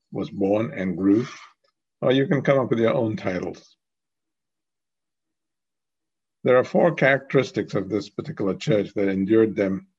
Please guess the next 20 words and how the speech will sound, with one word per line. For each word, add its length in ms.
to 100
the 180
Apostle 420
Paul 420
and 160
made 260
them 180
a 60
joy 340
to 200
Paul's 300
heart. 280
What 160
are 80
those 240
four? 380
And 260
they 160
were 180
an 240